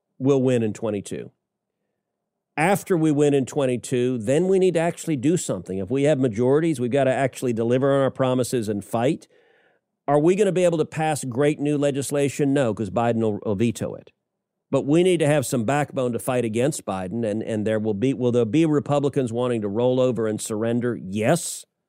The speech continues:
Do I expect that I'm gonna be fighting tooth and nail against them? Yes. Um, there is a difference of philosophy. Republican leadership in Congress often believes the way you win is don't rock the boat, don't make an issue, don't,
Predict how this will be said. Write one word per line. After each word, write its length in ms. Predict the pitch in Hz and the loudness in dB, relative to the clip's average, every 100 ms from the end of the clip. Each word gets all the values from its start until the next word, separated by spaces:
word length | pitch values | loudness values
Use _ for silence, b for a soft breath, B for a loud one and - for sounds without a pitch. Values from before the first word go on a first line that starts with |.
| _ _ _ _ _ | _ _ _ _ _
Do 140 | 123 | 2
I 160 | 131 151 | 2 2
expect 440 | - - 156 147 | -2 -2 -2 0
that 100 | 147 | -2
I'm 120 | 135 139 | 0 2
gonna 120 | 131 | 0
be 100 | 123 | -2
fighting 400 | - 131 123 110 | 0 0 0 -2
tooth 320 | - 165 147 | 0 0 2
and 120 | 147 | 0
nail 260 | 135 139 135 | 2 2 2
against 400 | 120 131 131 - | 2 0 0 -4
them? 240 | 147 147 - | -4 -4 -8
Yes. 720 | 107 127 123 170 - - - - _ _ _ _ _ _ _ _ - | -4 -2 2 0 -2 -8 -10 -16 _ _ _ _ _ _ _ _ -2
Um, 400 | 135 143 143 139 - _ _ _ _ _ _ _ _ _ _ _ _ | 2 2 2 -2 -8 _ _ _ _ _ _ _ _ _ _ _ _
there 300 | 131 151 160 - | -4 0 0 0
is 280 | 220 254 | 0 2
a 120 | 262 220 | 0 0
difference 500 | 165 180 185 151 - | 0 -2 -2 -2 -4
of 120 | 127 | -4
philosophy. 840 | 127 110 107 101 92 - 67 - _ _ _ _ _ | -4 -2 -2 -4 -8 -14 -18 -20 _ _ _ _ _
Republican 720 | - 113 - 185 214 190 165 | -6 -6 -2 0 0 0 0
leadership 480 | 127 120 117 120 104 | 0 -2 -2 -4 -4
in 80 | 101 | -6
Congress 460 | 117 107 101 98 - | -4 -4 -4 -6 -4
often 380 | 113 107 117 | -4 -2 -4
believes 400 | 104 104 98 92 | -4 -4 -6 -6
the 80 | - | -8
way 160 | 98 107 | -6 -4
you 180 | 113 101 | -4 -4
win 440 | 98 104 127 139 - _ _ _ _ _ _ _ | -4 -4 -4 -8 -14 _ _ _ _ _ _ _
is 180 | 113 92 | -8 -4
don't 240 | 120 123 | 0 0
rock 280 | 123 117 110 | 0 -2 -2
the 100 | 107 | -4
boat, 340 | 98 113 110 92 | -2 -2 -2 -2
don't 220 | 113 95 | -4 -2
make 240 | 110 104 | -4 -4
an 80 | 107 | -4
issue, 360 | 107 101 110 104 | -4 -4 -6 -6
don't, 440 | 107 110 110 - | -2 -2 -2 -6